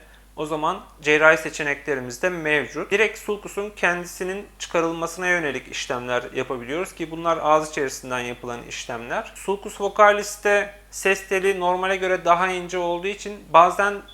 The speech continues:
dol-, ses teline dolgu yaparak ses telinin normal boyutlarına gelmesini sağlayabiliyoruz. Ee, bu da özellikle ses kısıklığına ve nefesli sese yönelik olumlu katkı sağlıyor bu ameliyat tekniği.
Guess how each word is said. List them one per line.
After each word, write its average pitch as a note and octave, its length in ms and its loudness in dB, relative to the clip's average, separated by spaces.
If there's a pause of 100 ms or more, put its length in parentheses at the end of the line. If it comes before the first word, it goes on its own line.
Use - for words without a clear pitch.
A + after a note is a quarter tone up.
(140)
dol-, E3 360 2
ses F3 280 -4
teline F#3 260 -4
dolgu E3+ 280 -2
yaparak G3 480 0 (360)
ses F#3+ 340 -4
telinin F#3 440 -4
normal F3+ 460 6 (200)
boyutlarına E3+ 580 2
gelmesini D#3+ 600 0
sağlayabiliyoruz. C3+ 1120 0
Ee, D3 380 -6
bu G3 120 -2
da F#3+ 180 4
özellikle F3+ 720 0 (600)
ses F#3 260 -6
kısıklığına F#3 600 -4
ve G3+ 320 2
nefesli F3 440 -4
sese F3 560 0
yönelik D3+ 520 -2
olumlu E3+ 360 -4
katkı D#3+ 360 0
sağlıyor B2 580 0
bu C3+ 220 -8
ameliyat A#2+ 380 -8
tekniği. D3+ 480 -12